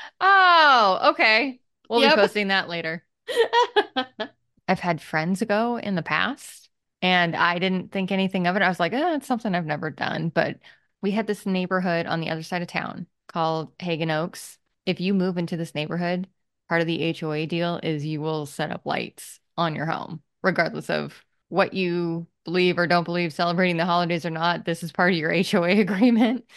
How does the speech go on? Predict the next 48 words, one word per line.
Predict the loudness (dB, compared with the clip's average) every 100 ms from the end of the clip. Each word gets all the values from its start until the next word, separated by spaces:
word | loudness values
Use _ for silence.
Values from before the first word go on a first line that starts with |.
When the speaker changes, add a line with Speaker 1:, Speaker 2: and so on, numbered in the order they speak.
| -16 -6
Speaker 1:
Like, | -6 0
you | 4 4
should | 4 0 4
be | 4
able | 4 0
to | -2
afford | -2 -2 0 2 0 -4 _ _ _
the | -4
electricity | 0 0 0 -2 0 0
bill | 2 2 0 -4 _ -4
that | -2 2
goes | 2 2
with | -2
this | -4 -2
neighborhood | -2 0 -2 0 0 0 0 -4 -18
<laughs> | _
regardless. | -6 0 -2 0 -2 -2 -8 -16 -4
And | -2 0 -4 -8 _
what | -4 -2
we | -2
do | 0 2 2
is | -2 -6
you | -6
just | -6
drive | -4 -4 -4
through | -6 -4 -4
it | -4
and | -4 -4 -8 -10 -6
kids | -6 -4
are | -8
selling | -6 -6 -2
hot | -4 -4
cocoa | -6 -4 -2 0 0 -2
and | -4 -6 -8 -12 _ _ _ -2
everybody | 0 0 0 -2
has | -2 -2
a | -4
different | -6 -6 -8
theme, | -8 -6 -4
but | -4
that | -2 -2
was | -4 -2
our | 0 0 -2
Candy | -6 -6 -6
Cane | -8 -8 -6
Lane | -8 -8 -8
growing | -6 -6 -6
up. | -8 -8